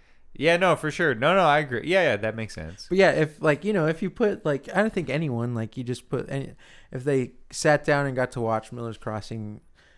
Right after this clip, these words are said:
Speaker 2: I w-, they'd be, everyone, you'd be into it because
Speaker 1: I
Speaker 2: of,
Speaker 1: think
Speaker 2: like,
Speaker 1: so.
Speaker 2: they're
Speaker 1: Yeah.
Speaker 2: just so good at pacing, the dialogue.
Speaker 1: Y-, yeah.
Speaker 2: And
Speaker 1: A-, and also you just, like, you,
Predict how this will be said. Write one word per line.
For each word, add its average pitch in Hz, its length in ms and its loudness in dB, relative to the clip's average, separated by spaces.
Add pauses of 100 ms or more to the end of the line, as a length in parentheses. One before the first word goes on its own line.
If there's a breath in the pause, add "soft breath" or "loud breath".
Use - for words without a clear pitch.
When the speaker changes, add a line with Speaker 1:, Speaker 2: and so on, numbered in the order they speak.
(340 soft breath)
Speaker 2:
I 139 100 0
w-, 120 200 -2
they'd 131 240 0
be, 131 260 -6
everyone, 139 520 0
you'd 147 260 -2
be 131 120 -4
into 123 280 -4
it 139 180 -4
because 175 340 2
Speaker 1:
I 160 80 6
Speaker 2:
of, 160 60 6
Speaker 1:
think 196 140 2
Speaker 2:
like, 143 100 6
Speaker 1:
so. 139 180 4
Speaker 2:
they're - 140 -10
Speaker 1:
Yeah. 196 320 2
Speaker 2:
just 143 260 2
so 143 200 2
good 135 300 -2
at - 240 0
pacing, 123 600 -2
the 120 80 -4
dialogue. 120 720 2
Speaker 1:
Y-, - 100 -18
yeah. 156 480 2
Speaker 2:
And 123 400 -2
Speaker 1:
A-, 156 180 -2
and 165 160 0
also 196 240 2
you 156 280 2
just, 156 300 2
like, 120 380 2
you, 139 300 -6